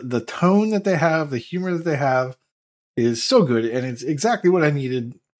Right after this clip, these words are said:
during a rough week. <laughs> It just made me laugh. And, you know, the game is lighthearted. Uh, and like I said, the conversation is, is great. There's, <laughs> there's running jokes. This, this game is basically three games sandwiched together. That's why it's called The Entire Mystery.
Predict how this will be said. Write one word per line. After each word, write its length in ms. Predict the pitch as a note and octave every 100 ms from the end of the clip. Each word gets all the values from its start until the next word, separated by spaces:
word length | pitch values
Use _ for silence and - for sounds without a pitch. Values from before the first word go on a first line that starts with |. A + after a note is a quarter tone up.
| - - C3
during 240 | C3 B2+
a 60 | A#2+
rough 280 | A#2 A2 A#2+
week. 440 | A#2 A2+ - -
<laughs> 200 | C#3+ -
It 80 | F3+
just 200 | G3+ F#3+
made 160 | F3+ D3+
me 100 | C3
laugh. 400 | G#2+ G#2+ G#2 - _ _ _ _ _ -
And, 640 | A2 A2 A2 G#2 A#2 C#3 C#3
you 80 | C3
know, 100 | A#2
the 60 |
game 280 | A#2 F#3 E3
is 120 | C3 A#2
lighthearted. 680 | C3+ B2 C3 B2 B2 A#2+ - _ _ _ _ _ A2
Uh, 160 | G#2
and 80 | A2
like 100 | C3 B2+
I 20 |
said, 200 | B2 G#2
the 60 |
conversation 720 | A2 D3+ D3+ C3+ B2 - A#2 G#2
is, 220 | A2+ -
is 240 | F#2+ A#2+ G#2
great. 400 | G#2 C3 C3 B2
There's, 400 | A#2+ A2+ - - - - - - - _
<laughs> 560 | _ _ _ _ _
there's 200 | D3 B2
running 360 | B2 D3+ E3+ D#3+
jokes. 360 | C3+ A2+ -
This, 280 | - C#3 C3+
this 160 | E3 D3
game 220 | F3+ A#3
is 100 | D#3
basically 400 | E3+ D#3 - B2+
three 260 | - G3 E3+
games 300 | C#3+ A#2+ -
sandwiched 320 | B2 A#2 - -
together. 220 | F#2 E2+
That's 180 | G2+ A#2
why 100 | G#2+
it's 100 | -
called 200 | G#2+ G2+
The 60 |
Entire 340 | G2 - F#2 F#2
Mystery. 420 | F2 - -